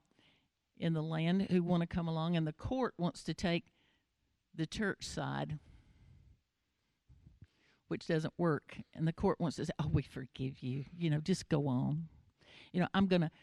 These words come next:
we're just gonna let this go." Just, and this is just a personal opinion, but let me ask you a question about capital punishment. If you knew, if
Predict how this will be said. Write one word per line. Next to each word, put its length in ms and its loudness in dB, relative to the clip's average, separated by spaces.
we're 320 4
just 180 -6
gonna 240 -2
let 240 -2
this 180 -6
go." 420 -8
Just, 220 -4
and 160 0
this 240 2
is 60 -6
just 220 -2
a 40 -8
personal 400 2
opinion, 400 -2
but 160 -4
let 120 2
me 140 2
ask 180 0
you 80 0
a 40 -4
question 340 0
about 240 0
capital 400 -4
punishment. 560 0
If 240 8
you 280 8
knew, 360 10
if 160 0